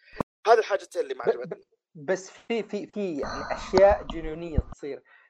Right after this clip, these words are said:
Speaker 2: زي مثلًا سالفة اللي تتضاربون في الهواء وب-، إلا مثلًا، آه، كيف تركض فوق الصواريخ. يعني فيها كذا ج-،
Speaker 1: لا،
Speaker 2: الجنون
Speaker 1: لا.
Speaker 2: الياباني. عرفت؟
Speaker 1: مرة، مرة يا أخي.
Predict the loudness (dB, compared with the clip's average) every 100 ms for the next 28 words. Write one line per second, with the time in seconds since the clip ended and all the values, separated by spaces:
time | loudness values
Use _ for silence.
0 | _ -6 -4 -2 -2 -4 0 0 0 -4
1 | -8 -10 -10 -10 -10 2 4 4 0 -6
2 | -8 -8 -2 -2 -2 -6 -10 -14 -14 -8
3 | -8 -8 _ _ _ _ _ _ _ -20
4 | _ -12 -8 -6 -6 -6 -8 -10 _ -20
5 | -20 -6 -2 0 -2 0 0 0 -10 _
6 | 0 0 -6 -12 -6 -6 -6 _ 0 2
7 | 0 -4 -10 -2 -2 0 -4 -2 0 0
8 | -2 _ _ _ _ _ _ _ _ _
9 | _ 0 2 4 4 6 4 4 2 2
10 | -2 -6 -16 -6 -4 -2 -4 -2 -2 0
11 | 0 0 -4 -8 -18 -20